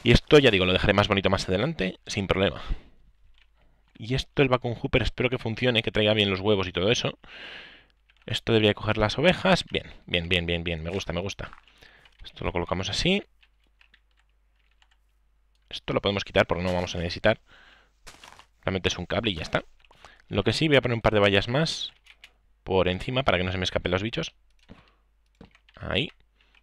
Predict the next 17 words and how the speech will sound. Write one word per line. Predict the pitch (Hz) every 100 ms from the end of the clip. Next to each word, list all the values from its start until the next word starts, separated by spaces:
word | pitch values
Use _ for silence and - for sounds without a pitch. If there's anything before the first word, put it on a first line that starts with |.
| _ _ _ _ _ _ _ _ _ _ _ _ _ - _ _ _ _
Y | 107 117 117 117 117 120 - -
por | - -
aquí | -
yo | -
creo | -
que | -
esto | -
lo | 87
puedo | 82
quitar | - -
también. | - 82 113 - _ _ _ _ _ _ - - - -
No | 95
van | 101
a | 101
saltar, | - 92 131
así | 104 131
que... | 170